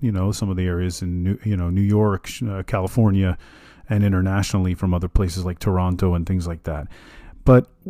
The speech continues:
you know, if we go into the why, right, like, what, what is it about Florida? Well, we have to talk about the lower tax rate. Uh, we have to talk about, obviously, the sunshine,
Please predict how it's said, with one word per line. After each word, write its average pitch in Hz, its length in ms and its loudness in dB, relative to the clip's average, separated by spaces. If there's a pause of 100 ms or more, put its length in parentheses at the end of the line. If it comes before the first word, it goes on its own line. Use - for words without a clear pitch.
(120)
you 156 120 6
know, 113 280 6
if 135 180 0
we 151 80 6
go 226 240 6
into 214 260 2
the 110 160 2
why, 85 600 -2
right, 92 240 -4
like, - 160 -8
what, 135 160 4
what 156 220 4
is 113 120 4
it 101 60 4
about 90 280 -2
Florida? 104 360 2
Well, 92 140 -4
we 101 120 -4
have 113 140 -6
to 110 80 -8
talk 98 220 -4
about 92 360 -2 (280)
the 85 380 -6
lower 92 280 -2
tax - 380 -6
rate. 123 320 0 (580)
Uh, 92 260 -2
we 98 140 -2
have 95 120 -4
to - 100 -12
talk 95 200 -6
about, 92 200 -2
obviously, 90 340 -4
the 110 80 -4
sunshine, 135 640 0